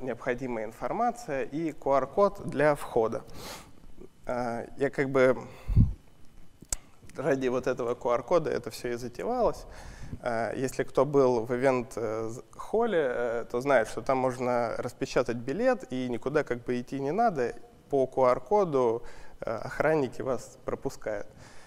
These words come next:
Э, я когда был в Израиле, там действует такая же, э, штука в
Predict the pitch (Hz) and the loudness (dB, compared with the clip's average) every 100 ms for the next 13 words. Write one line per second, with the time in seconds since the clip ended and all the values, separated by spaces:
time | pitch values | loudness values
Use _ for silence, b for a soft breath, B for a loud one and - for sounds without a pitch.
0 | B - - 110 110 - 135 139 147 131 | B -12 -6 -6 -4 -4 0 2 4 6
1 | 131 123 120 123 127 120 110 123 127 190 | 8 10 8 4 2 2 0 -2 0 2
2 | 233 202 135 151 139 139 - 127 123 135 | 2 2 0 0 0 0 -2 -2 0 2
3 | 160 135 127 117 117 - - - - - | 2 2 2 0 -2 -8 -18 -18 -16 -14
4 | - 127 120 113 - 160 143 117 - - | -10 -8 -6 -6 -6 -6 -4 -4 -6 -12
5 | 123 123 120 | -12 -8 -8